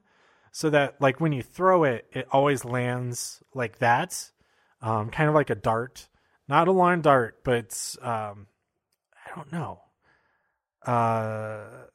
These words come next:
anyway, it was like she had thrown one of those, so, like, she stayed upright the entire time and also cleared the ring.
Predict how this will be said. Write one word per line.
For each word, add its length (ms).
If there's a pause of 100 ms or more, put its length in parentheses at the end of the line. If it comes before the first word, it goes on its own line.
(160)
anyway, 500
it 80
was 180
like 320 (220)
she 200
had 140
thrown 320
one 120
of 80
those, 580
so, 360
like, 200
she 180
stayed 720 (400)
upright 640 (140)
the 100
entire 380
time 400 (120)
and 300
also 300
cleared 480 (580)
the 80
ring. 360